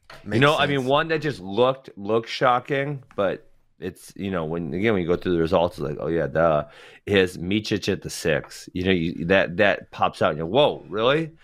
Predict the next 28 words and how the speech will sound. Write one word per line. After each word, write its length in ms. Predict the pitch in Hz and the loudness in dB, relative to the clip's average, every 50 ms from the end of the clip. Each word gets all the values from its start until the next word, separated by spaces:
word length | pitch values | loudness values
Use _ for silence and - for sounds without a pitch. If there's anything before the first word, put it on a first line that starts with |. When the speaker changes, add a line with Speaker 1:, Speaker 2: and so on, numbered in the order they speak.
| - - _ _ _ - | -20 -20 _ _ _ -6
Speaker 1:
And 160 | 101 104 104 | -4 -4 -2
then, 120 | 107 95 | -2 -2
but 100 | 82 104 | 0 0
you're 200 | 98 95 95 95 92 | 0 0 0 -2 -2
like, 160 | 87 80 - | -2 -2 0
"Yeah, 440 | 82 95 110 110 107 98 98 95 82 - - _ _ _ - 73 76 _ - | 2 2 4 4 4 2 0 -2 -4 -8 -16 _ _ _ -20 -20 -20 _ -14
th-, 120 | - - - 78 | -14 -12 -8 -2
yeah, 180 | 95 107 107 95 80 | 0 0 0 -2 -4
that's 160 | - - - | -10 -10 -6
where 100 | - 90 | -4 -4
he 40 | 87 | -4
should 160 | - - 104 101 | -4 -6 -2 0
be." 200 | 113 107 92 82 _ _ _ _ _ _ _ _ _ _ _ - - - _ _ _ | 0 0 0 -2 _ _ _ _ _ _ _ _ _ _ _ -20 -20 -20 _ _ _
Speaker 2:
Yeah, 360 | - 117 123 127 127 127 123 | -6 -2 0 2 2 2 2
it's, 320 | 117 107 131 - - - - _ - 117 113 - _ - | 0 -4 -8 -10 -12 -16 -16 _ -16 -16 -16 -16 _ -8
and, 280 | 131 123 117 117 120 - - _ _ _ _ _ _ - | -4 -4 -4 -4 -6 -10 -14 _ _ _ _ _ _ -16
you 100 | 113 117 | -12 -8
know, 140 | 113 110 | -8 -6
I 180 | 107 - 113 123 | -4 -2 -2 -2
don't 200 | 123 135 127 117 | -2 -2 -2 -2
know 240 | 117 117 117 117 117 | -2 0 0 2 0
if 180 | 110 110 - - | 0 -2 -4 -8
it's, 240 | 113 - - - 107 | -8 -8 -8 -8 -6
uh, 380 | 104 101 98 98 98 95 90 - _ _ _ _ _ _ - - - - _ _ _ _ | -4 -2 -2 -2 -4 -4 -6 -10 _ _ _ _ _ _ -20 -20 -20 -20 _ _ _ _
if 100 | _ 101 | _ -14
he'd 160 | - 117 98 90 | -10 -8 -4 -2
rather 260 | 104 104 110 110 107 | 0 0 0 0 -2
be, 440 | 101 98 107 104 104 101 98 98 98 | -4 -4 -6 -6 -6 -6 -8 -10 -14